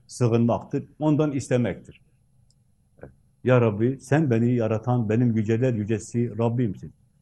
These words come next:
Sübhan olan sensin. Hiçbir eksiği, hiçbir noksanı, hiçbir kusuru olmayan sensin. Bütün kemalat, bütün mükemmeliyet sana aittir. Ben, ben kulum.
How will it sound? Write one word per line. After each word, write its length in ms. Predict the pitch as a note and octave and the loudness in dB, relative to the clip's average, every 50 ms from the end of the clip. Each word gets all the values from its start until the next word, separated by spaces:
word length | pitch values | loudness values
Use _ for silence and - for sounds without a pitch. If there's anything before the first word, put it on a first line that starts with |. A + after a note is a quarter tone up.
| _ _ _ | _ _ _
Sübhan 440 | - C3+ C3+ A2 - C#3+ D#3+ D#3+ | -2 -2 -2 0 2 2 2 2
olan 220 | D#3 C#3 D3 F3 F3+ | 2 2 2 0 0
sensin. 500 | F3 - E3+ C#3+ G2+ F2 - - D#2+ - _ _ _ _ _ _ _ _ _ _ _ _ _ _ _ _ _ _ _ _ _ _ _ _ _ _ _ _ _ _ _ _ _ _ _ _ _ _ _ _ _ _ _ _ _ _ _ _ _ _ _ _ _ _ _ _ | 0 0 -2 -2 -2 -4 -8 -12 -18 -18 _ _ _ _ _ _ _ _ _ _ _ _ _ _ _ _ _ _ _ _ _ _ _ _ _ _ _ _ _ _ _ _ _ _ _ _ _ _ _ _ _ _ _ _ _ _ _ _ _ _ _ _ _ _ _ _
Hiçbir 320 | C#3+ D#3 - B2+ C#3 G3 F#3 | -2 -2 0 0 0 2 2
eksiği, 680 | - C#3 A#2+ B2+ - B2+ A#2 A2+ A#2+ C3 E3 - - - | 2 0 0 2 0 0 2 4 4 2 2 0 -2 -4
hiçbir 380 | D3+ D3+ - B2+ E3 F#3+ D3+ | -4 -2 0 0 2 2 4
noksanı, 440 | B2 A#2+ A#2 - - A#2 A2 A2 B2 | 2 0 0 0 -2 -2 0 0 0
hiçbir 420 | C#3 B2 D3 D#3+ D#3 - D#3 G#3+ | -2 -2 -4 -6 -4 -2 -2 -2
kusuru 460 | F#3+ F#3+ D#3 C3 B2+ - C3+ C3 C#3 D3+ | 0 0 -2 -4 -2 -2 -2 0 2 2
olmayan 380 | D3+ D#3 C#3 C3+ C#3 D3 D#3 | 2 0 0 0 -2 -2 -2
sensin. 480 | C#3 - - C3+ A2+ - - - D#2 - _ _ _ _ _ _ _ _ _ _ _ _ _ _ _ _ _ _ _ _ _ _ _ _ _ _ _ - | -2 -2 -2 -2 -2 -4 -6 -12 -14 -16 _ _ _ _ _ _ _ _ _ _ _ _ _ _ _ _ _ _ _ _ _ _ _ _ _ _ _ -8
Bütün 300 | A2 A2 - D#3 F3 D3 | -6 0 2 2 2 2
kemalat, 640 | - - A#2 A2+ G#2+ G#2 G2+ A#2 C#3 - - - - | 2 0 2 2 2 2 0 0 -2 -2 -6 -8 -6
bütün 240 | A#2 A#2 - D3+ F3+ | -6 -2 0 0 2
mükemmeliyet 920 | E3 A#2+ G2+ A2 A2+ A2+ - B2 A#2+ A#2+ A#2+ A#2 A2+ A#2 A#2+ C3 - - - - - | 2 0 0 -2 -4 -2 0 2 2 4 2 2 2 2 2 0 0 -4 -10 -18 -4
sana 380 | - - C#3 D3 E3 C3+ F#2+ | 0 0 2 2 2 0 -2
aittir. 400 | F2 E2+ D#2+ D#2 D2+ - _ _ _ _ _ _ _ | -2 -4 -4 -6 -10 -14 _ _ _ _ _ _ _
Ben, 400 | G#2+ G#2+ C3+ D#3 E3 F#3 - - - _ _ _ _ - | 0 2 4 4 2 0 -4 -12 -20 _ _ _ _ 0
ben 180 | A#2 C3 D#3 | 0 0 2
kulum. 400 | - - E3+ F#3 C#3+ G2 - - | 2 2 2 2 2 0 -4 -8